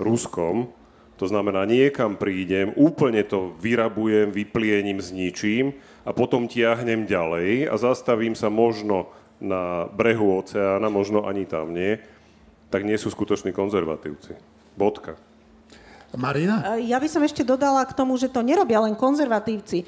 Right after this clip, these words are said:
Speaker 3: Tieto tvrdenia sa objavujú v úplne každom prostredí. E, hovoria to niektorí konzervatívci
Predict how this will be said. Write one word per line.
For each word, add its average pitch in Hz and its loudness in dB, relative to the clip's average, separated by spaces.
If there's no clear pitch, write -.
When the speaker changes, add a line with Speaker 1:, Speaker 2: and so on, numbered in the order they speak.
Speaker 3:
Tieto 320 2
tvrdenia 269 0
sa - 0
objavujú 247 0
v 226 -8
úplne 285 -2
každom 277 0
prostredí. 233 -4
E, 220 0
hovoria 302 2
to 226 -4
niektorí 269 2
konzervatívci 208 0